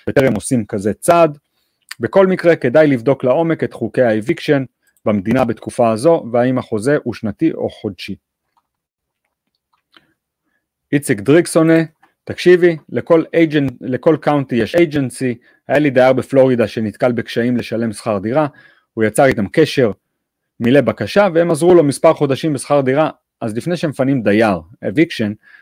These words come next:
או שמים לו free days notice, תבדקי אם יש אופציה כזאת, באוהיו." הוא כותב שהתגובה שלו מתייחסת רק לפלורידה. גיא מרקוס עונה, "יש לי מספר נכסים בקולומבוס, הייתה לי דיירת שהפסיקה לשלם,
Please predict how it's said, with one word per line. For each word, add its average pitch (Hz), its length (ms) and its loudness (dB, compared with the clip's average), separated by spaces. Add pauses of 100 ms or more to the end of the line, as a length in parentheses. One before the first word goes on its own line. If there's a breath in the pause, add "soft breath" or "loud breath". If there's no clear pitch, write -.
(100)
או 107 80 -8
שמים 131 340 2
לו 107 260 4
free 127 300 0
days 113 320 2
notice, 147 540 -2 (400)
תבדקי 135 360 -2
אם 185 80 2
יש 165 180 0
אופציה 180 340 0
כזאת, 95 380 -4 (440)
באוהיו." 120 580 4 (1800)
הוא - 80 -20
כותב 170 260 0
שהתגובה 123 440 0
שלו 123 180 -2
מתייחסת 110 480 -6
רק 107 180 -4
לפלורידה. 104 380 -10 (2000)
גיא 131 180 4
מרקוס 139 460 2
עונה, 123 260 0 (180)
"יש 208 160 -2
לי 214 60 -2
מספר 175 300 2
נכסים 151 380 -2
בקולומבוס, 120 640 0
הייתה 139 240 0
לי 151 100 2
דיירת 131 380 2
שהפסיקה 123 400 -4
לשלם, 117 440 -2